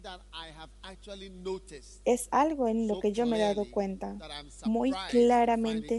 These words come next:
Speaker 1: in the Bible
Speaker 2: que estoy muy
Speaker 1: exactly
Speaker 2: sorprendido de
Speaker 1: as
Speaker 2: encontrarlo en
Speaker 1: I
Speaker 2: la
Speaker 1: have
Speaker 2: Biblia
Speaker 1: seen it.
Speaker 2: exactamente como yo lo he visto,
Speaker 1: That there are kinds of people.
Speaker 2: que hay tipos de
Speaker 1: You get it?
Speaker 2: personas.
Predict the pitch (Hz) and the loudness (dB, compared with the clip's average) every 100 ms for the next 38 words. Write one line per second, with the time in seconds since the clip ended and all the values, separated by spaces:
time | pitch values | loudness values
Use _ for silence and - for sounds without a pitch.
0 | 240 135 - 135 147 - 135 240 240 247 | -4 -12 -14 -12 -12 -12 -6 -2 0 2
1 | 240 226 226 254 269 277 - 262 254 233 | 2 2 2 4 4 2 2 2 2 0
2 | 220 214 240 262 247 226 220 208 220 226 | 0 0 2 4 4 2 -2 -2 2 2
3 | 233 233 220 208 220 226 226 - 220 214 | 4 2 2 0 0 0 0 0 2 2
4 | - 180 160 240 240 - 247 240 240 240 | 0 -8 -2 0 0 0 0 2 0 0
5 | 247 226 208 190 214 214 208 202 190 - | 0 0 -2 -2 0 2 0 -4 -10 -10
6 | 160 156 - 170 165 160 - - - 226 | -10 -8 -10 -10 -10 -12 -16 -20 -14 -12
7 | 233 226 226 208 - - 151 - - 180 | -10 -10 -12 -14 -16 -16 -18 -18 -18 -18
8 | - 127 - 226 226 233 - - - - | -18 -2 4 4 4 2 -4 -18 -20 -2
9 | 320 359 - 220 214 - 214 208 196 165 | 0 2 2 0 0 -4 -2 0 -2 -2
10 | 208 202 196 - | -4 -4 -8 -12